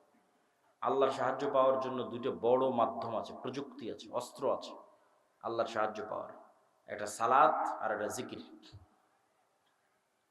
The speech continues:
পাঁচ ওয়াক্ত সালাতের তো লাগবেই, পাঁচ ওয়াক্ত সালাতের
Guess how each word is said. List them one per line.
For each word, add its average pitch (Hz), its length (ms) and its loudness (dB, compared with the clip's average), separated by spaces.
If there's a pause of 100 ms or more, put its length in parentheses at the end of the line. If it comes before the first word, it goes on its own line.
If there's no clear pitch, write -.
(680)
পাঁচ 139 240 4
ওয়াক্ত 147 240 2
সালাতের 143 520 4 (640)
তো 165 100 4
লাগবেই, 139 500 8 (800)
পাঁচ 127 240 2
ওয়াক্ত 151 200 0
সালাতের 147 480 2